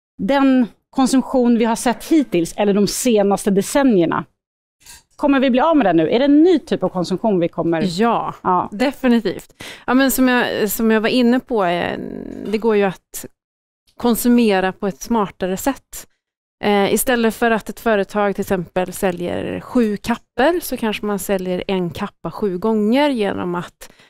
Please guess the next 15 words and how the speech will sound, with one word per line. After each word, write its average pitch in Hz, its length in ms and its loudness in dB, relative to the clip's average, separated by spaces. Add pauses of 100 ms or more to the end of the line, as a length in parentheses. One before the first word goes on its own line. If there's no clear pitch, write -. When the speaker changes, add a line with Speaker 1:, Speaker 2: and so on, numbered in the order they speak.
(140)
Speaker 2:
reparera 214 800 0
den, 233 400 2
genom 190 420 -4
att, 185 200 -6 (240)
eh, 190 260 -4
kanske 202 240 -2
ta 214 140 -2
in 190 300 -2
den 185 280 0
och 175 100 -8
sy 247 160 -2
om 202 280 2
den 214 300 0
till 190 260 -2
en, 175 340 -4